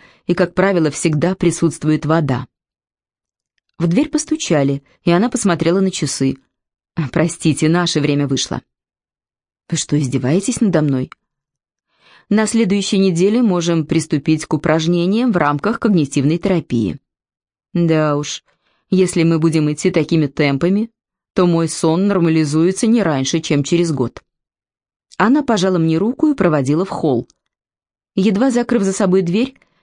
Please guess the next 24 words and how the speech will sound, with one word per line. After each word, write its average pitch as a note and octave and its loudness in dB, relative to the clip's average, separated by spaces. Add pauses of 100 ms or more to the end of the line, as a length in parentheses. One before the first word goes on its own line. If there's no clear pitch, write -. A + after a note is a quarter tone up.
(140)
я D4+ 2
выкинула D#3+ 2
её D3 2
визитку D3 0
в C3+ 0
урну. B2 -2 (760)
Когда D#3+ 2
я D#3+ 2
вернулась D#3+ 2
домой, F3 0 (240)
Сара E3+ 0
с D#3 -6
Ти-Джеем F#3 0
ждали E3+ 2
меня F3 0
в C#3+ -6
гостиной. C3 -2 (480)
Я B3+ 2
радостно E3+ 0
плюхнулась D3 0
к - -6
нему C#3 4
на C#3 -2
колени. C3 -2